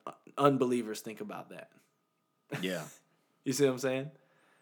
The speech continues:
Speaker 1: And if he sa-, he says he cares for the lilies and the birds, how much more does he care about you? You see what I'm saying? So meditate on that.
Speaker 2: Right.
Speaker 1: Meditate on the tithing scriptures. Meditate on the giving scriptures. Meditate on sowing seed. Meditate on, on, on the harvest. Meditate on those things.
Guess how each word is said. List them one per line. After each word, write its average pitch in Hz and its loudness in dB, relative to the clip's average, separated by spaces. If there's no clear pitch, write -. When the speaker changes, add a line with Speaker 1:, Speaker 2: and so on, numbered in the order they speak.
Speaker 1:
And 127 2
if 123 0
he 120 -6
sa-, 120 -4
he 123 -8
says 123 -2
he 127 -6
cares 131 2
for 131 -2
the 120 0
lilies 123 0
and 123 -4
the 117 -6
birds, 117 -2
how 123 -2
much 120 -4
more 123 0
does 110 -4
he 110 -6
care 113 -4
about 104 -8
you? 110 -8
You 123 -6
see 139 -2
what 131 0
I'm 123 -6
saying? 123 -4
So 123 2
meditate 120 0
on 104 -8
that. 110 -10
Speaker 2:
Right. 85 -4
Speaker 1:
Meditate 131 4
on 120 0
the 110 -10
tithing 117 -2
scriptures. - -10
Meditate 123 0
on 113 -8
the 107 -8
giving 113 -8
scriptures. - -12
Meditate 127 -4
on 110 -10
sowing 107 -8
seed. 110 -12
Meditate 117 -6
on, 104 -8
on, 104 -8
on 107 -10
the 101 -10
harvest. 95 -8
Meditate 127 -4
on 104 -10
those 104 -12
things. - -20